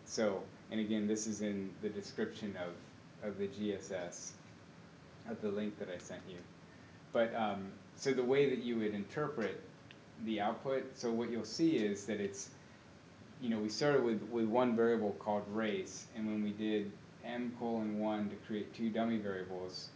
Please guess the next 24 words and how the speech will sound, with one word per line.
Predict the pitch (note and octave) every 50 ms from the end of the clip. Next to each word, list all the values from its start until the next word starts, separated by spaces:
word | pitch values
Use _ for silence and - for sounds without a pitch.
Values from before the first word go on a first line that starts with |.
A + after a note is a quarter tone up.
| -
it, | A#2 G#2+ - - - - -
it | A#2+ G#2+ - -
created | - A#2 A2+ A2 G#2
a | G2+ -
variable | G#2+ G#2+ A2 A2 G#2+ G2+ G#2+ G#2 G2 G2 -
called | - G2+ F#2 F#2+ F2+ F2
black | G2+ G#2 A2 A#2+ C3 C#3 C#3 - - - - - - - - - - - - -
and | G#2+ G#2+
a |
variable | G#2 G#2 G#2+ G#2 G#2 G2+ G2+ G2 F#2+ - -
called | G#2 G2 F#2+ F#2+ - -
other. | A2+ A2 G2 F#2+ E2 E2+ F#2 - - - - - - - - - - -
And | G#2+ G#2+
it's | G#2+ G#2
basically | - B2+ B2 B2+ A#2+ - - B2+ A2+
saying, | G#2 - - A#2 A2 G#2+ G#2 G#2 G2+ G2+ G2 F#2+ - - -
um, | A2+ G2+ F#2+ F2+ F2+ F2+ F2 E2+ - - - - - - - - - - - - - - - - - - - - - - -
if, | B2 A#2 - - - - - - - - - - - -
if | A#2 A#2 A2+ -
the | A2
respondent | G#2+ G#2 G#2 - - A2+ B2 C3+ C3+ C3+ B2+ A#2 G#2+ G2 A2
is | A2 G#2 F#2+ - - -
black, | A#2 A2+ A#2 A2 G2+ F#2+ G2 A2 G#2+ - - - - - - - - - - - - - - - G#2 G#2
then | A2+ A2+ A2 G#2+ G#2+ G#2 G2+ G2+